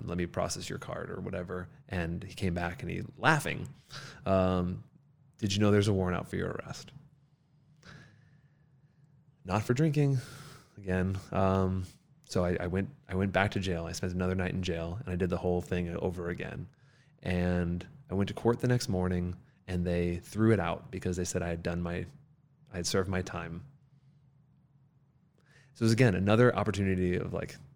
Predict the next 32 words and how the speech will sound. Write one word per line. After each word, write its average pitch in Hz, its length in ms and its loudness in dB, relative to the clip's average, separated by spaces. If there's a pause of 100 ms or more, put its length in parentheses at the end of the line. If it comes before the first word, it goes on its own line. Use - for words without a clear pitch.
something 123 260 4
I 107 80 6
should 110 280 4
have 95 220 0
been 87 280 0
punished 90 400 -4
for 95 340 -4 (260)
dr-, 95 300 -4
significantly 92 800 -4
that - 160 -6
I 95 60 0
just 95 180 -4
walked 90 340 -6
away 90 180 -2
from 92 240 -4
unscathed. - 560 -8 (540)
And, 85 380 -2
uh, 85 340 0 (1700)
you - 300 -8
know, 107 60 6
I'm 101 60 6
skipping 131 360 4
a 92 40 4
lot 90 220 2
of - 100 -4
stories 90 760 -2
and 85 220 -6 (640)
details 95 420 0
to 95 100 2
those 87 200 0
stories 90 380 -2
even, 87 320 -6